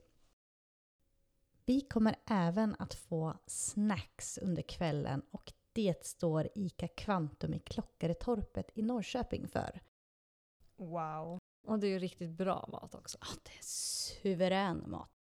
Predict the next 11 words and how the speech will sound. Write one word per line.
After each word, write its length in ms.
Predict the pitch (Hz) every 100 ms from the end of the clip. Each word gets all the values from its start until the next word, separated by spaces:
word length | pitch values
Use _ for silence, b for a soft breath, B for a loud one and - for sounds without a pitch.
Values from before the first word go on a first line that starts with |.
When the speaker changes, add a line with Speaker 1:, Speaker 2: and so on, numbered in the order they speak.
| _ -
Speaker 3:
Jag 120 | 240
tror 120 | 277 247
att 80 |
den 140 | 247 233
kommer 240 | 247 220
ligga 300 | 214 208 208
bra 260 | 208 233 208
ihop 200 | 202 -
med 140 | 196
bubblet 460 | 202 214 - - -
från 180 | -